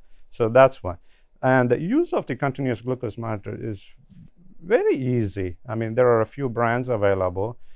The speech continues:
Usually, it's either a size of a quarter of a coin or, uh, like, a pen cap. And there's even one, uh, continuous glucose monitor, which is implantable, which stays in your body for six months. So, uh,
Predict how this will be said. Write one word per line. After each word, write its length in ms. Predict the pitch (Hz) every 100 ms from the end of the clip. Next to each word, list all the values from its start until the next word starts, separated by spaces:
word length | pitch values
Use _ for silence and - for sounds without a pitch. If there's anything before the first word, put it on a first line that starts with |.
| - -
Usually, 540 | 131 139 151 135 131
it's 200 | 123 123
either 220 | - 113 113
a 60 |
size 400 | - 117 110 104
of 160 | 104 -
a 60 |
quarter 520 | 98 - 104 101 - 95
of 140 | -
a 60 | 98
coin 760 | - 139 151 156 156 156 143 -
or, 500 | 107 104 101 101 98
uh, 200 | 98 92
like, 240 | 92 90
a 320 | 90 90 90 87 - - - -
pen 220 | 123 127
cap. 480 | - 147 143 147 - - - -
And 340 | 101 107 101 -
there's 360 | 120 113 110 110
even 360 | 110 107 98
one, 340 | 98 110 110 104
uh, 420 | 98 98 95 92
continuous 380 | - 101 107 101
glucose 400 | 95 98 101 95
monitor, 380 | 101 101 95 98
which 120 | 92
is 140 | 92 -
implantable, 920 | 92 - 113 131 151 156 151 151 110
which 220 | 101 -
stays 300 | - 107 104
in 60 | 98
your 80 |
body 280 | 92 98 98
for 220 | 92 87
six 360 | 87 - 160 -
months. 340 | 160 156 156 - - - - - -
So, 460 | - 135 127 117 113
uh, 420 | 110 107 101